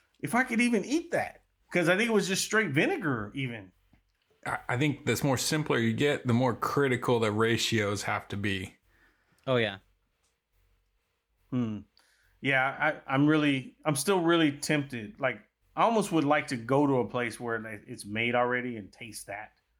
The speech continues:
Speaker 1: you know, 'cause so many times we see these sauces either on T V or YouTube videos or whatever. We don't know what they're supposed to taste <laughs> like, right?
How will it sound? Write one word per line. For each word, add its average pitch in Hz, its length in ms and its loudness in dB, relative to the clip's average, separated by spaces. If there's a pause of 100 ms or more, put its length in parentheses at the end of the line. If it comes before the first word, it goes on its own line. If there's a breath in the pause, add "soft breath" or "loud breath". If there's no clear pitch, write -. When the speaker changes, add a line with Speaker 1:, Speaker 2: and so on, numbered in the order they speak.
(360)
Speaker 1:
you 117 120 -4
know, 104 160 -2
'cause 107 280 -12 (480)
so - 240 0
many 170 280 4
times 135 400 0
we 123 140 -6
see 135 180 -4
these 120 260 -6
sauces 123 720 -2 (480)
either 120 200 -4
on 110 140 -4
T 117 160 -8
V 113 260 -10
or 110 200 -6
YouTube 131 300 2
videos 117 560 0
or 104 60 -6
whatever. 107 460 0 (380)
We 180 120 2
don't 190 240 2
know 160 180 4
what 147 220 2
they're 127 100 -2
supposed 139 280 -4
to - 60 -6
taste 143 300 -2
<laughs> 131 80 -4
like, - 260 -4
right? 151 220 -2